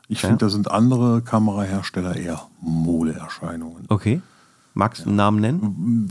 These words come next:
Speaker 1: Ja, da muss man jetzt keinen irgendwie anklagen und, und jeder weiß, dass ich jetzt nicht der, der Sony-Fan bin, obwohl
Speaker 2: Mhm.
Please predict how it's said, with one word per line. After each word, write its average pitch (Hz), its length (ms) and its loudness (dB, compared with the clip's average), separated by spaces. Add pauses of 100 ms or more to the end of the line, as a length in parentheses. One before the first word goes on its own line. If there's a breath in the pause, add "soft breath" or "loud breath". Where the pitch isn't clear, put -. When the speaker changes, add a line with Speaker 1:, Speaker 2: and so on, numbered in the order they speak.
(120)
Speaker 1:
Ja, 104 180 2
da 101 140 -2
muss 117 220 2
man 110 120 6
jetzt 101 180 2
keinen 107 360 4
irgendwie 98 560 0
anklagen 120 760 2
und, 95 160 2
und 92 180 -2
jeder 104 280 2
weiß, 101 200 0
dass 87 180 -6
ich 90 140 -12
jetzt - 200 -6
nicht 98 200 -2
der, 90 320 0 (500 loud breath)
der - 80 -4
Sony-Fan 90 640 2
bin, 104 180 4
obwohl 113 320 6
Speaker 2:
Mhm. - 260 -6